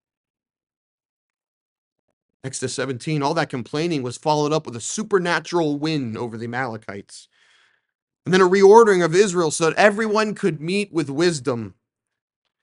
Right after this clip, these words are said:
And then God declaring from the mountain that they would be his treasured possession. They had everything. They lacked for nothing physically or spiritually, only to turn to idolatry and fornication as soon as they thought God was no longer watching.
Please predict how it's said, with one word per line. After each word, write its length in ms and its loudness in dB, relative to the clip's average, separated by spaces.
And 100 0
then 200 2
God 380 6
declaring 520 2
from 160 -6
the 80 2
mountain 380 4
that 160 -4
they 120 4
would 180 0
be 200 -4
his 220 -2
treasured 480 2
possession. 580 -2
They 220 2
had 420 4
everything. 880 2
They 140 2
lacked 320 0
for 140 -6
nothing 420 -2
physically 760 -2
or 160 4
spiritually, 880 2
only 360 4
to 80 0
turn 280 -2
to 120 -2
idolatry 540 -2
and 100 -6
fornication 600 -6
as 180 -6
soon 220 -2
as 140 -6
they 100 -6
thought 260 -6
God 220 -6
was 160 -10
no 100 -10
longer 260 -12
watching. 320 -18